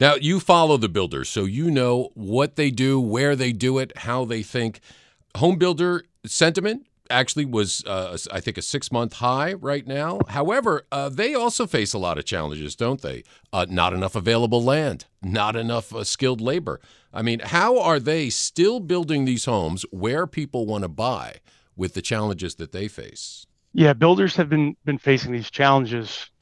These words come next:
Speaker 2: f-, for quite some time now. You mentioned, you know, the lack of available labor,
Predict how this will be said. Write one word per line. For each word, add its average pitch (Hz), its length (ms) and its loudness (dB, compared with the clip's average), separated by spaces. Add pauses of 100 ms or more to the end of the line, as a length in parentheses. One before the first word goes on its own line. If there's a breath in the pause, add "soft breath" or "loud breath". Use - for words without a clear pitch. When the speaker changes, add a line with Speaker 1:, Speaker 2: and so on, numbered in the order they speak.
(180)
Speaker 2:
f-, - 140 -20
for - 240 -4
quite 139 320 4
some 120 160 -4
time 120 260 0
now. 113 200 2
You 117 180 -6
mentioned, 117 560 -2
you 117 100 -6
know, 113 140 0
the 113 60 2
lack 117 320 6
of 113 80 -6
available 113 520 2
labor, 127 400 4